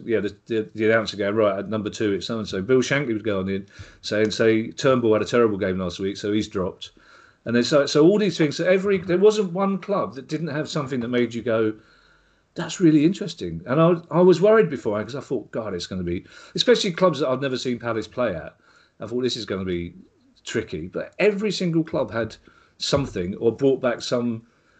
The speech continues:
memory. And I realised as well when I was looking at, uh, Scottish clubs recently for a Price of Football thing, even then there's so many Scottish clubs that, that brought back memories of, of results coming through on a Saturday afternoon. Or one of the reasons I, I,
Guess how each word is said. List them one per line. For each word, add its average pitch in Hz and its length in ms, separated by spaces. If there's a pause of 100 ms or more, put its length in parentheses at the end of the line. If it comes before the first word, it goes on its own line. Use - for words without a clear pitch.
(160)
memory. 117 600 (520)
And 147 120
I - 20
realised 190 420
as 151 120
well 196 160
when 143 160
I - 20
was 139 160
looking 165 260
at, - 260 (120)
uh, 104 360 (280)
Scottish 175 400
clubs 101 240
recently 98 300
for 110 140
a 104 40
Price 123 320
of 104 80
Football 131 260
thing, 92 320 (920)
even 190 240
then 214 160
there's 190 160
so 220 200
many 214 140
Scottish - 340
clubs 127 280
that, 127 200
that 131 180
brought 143 220
back 131 160
memories 127 460
of, 107 320
of 110 180
results 113 340
coming 110 220
through 107 200
on 107 60
a 104 60
Saturday 104 340
afternoon. 110 440
Or 117 240 (440)
one 156 180
of - 20
the 151 80
reasons 135 340
I, 131 120
I, 123 260